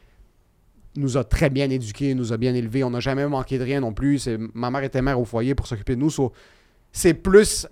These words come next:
plus tard dans ma vie que j'ai vu la perspective de, OK, comme, sa méthode était horrible. Zéro, aucun livre va être écrit sur la méthode d'élever des enfants par mon père.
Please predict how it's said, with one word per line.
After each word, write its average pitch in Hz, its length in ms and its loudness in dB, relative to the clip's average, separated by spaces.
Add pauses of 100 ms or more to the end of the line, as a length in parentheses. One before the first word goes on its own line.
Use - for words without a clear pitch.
plus 180 240 2
tard 180 320 2
dans 160 120 0
ma 143 140 -2
vie 151 160 -2
que 139 60 -8
j'ai 131 100 -6
vu 143 120 0
la 143 120 2
perspective 135 600 -8
de, 139 220 -2
OK, 151 240 -6
comme, 110 220 -8 (340)
sa - 200 -4
méthode 160 480 2
était 147 280 0
horrible. 170 480 -2 (200)
Zéro, 131 460 -2
aucun 170 280 4
livre 139 320 -4
va 123 180 -4
être 120 120 -12
écrit 120 160 -8
sur 131 100 -8
la 117 100 -4
méthode 120 340 -4
d'élever 123 260 -4
des 120 140 -4
enfants 117 200 -6
par 117 120 -4
mon 110 120 -6
père. 143 260 -6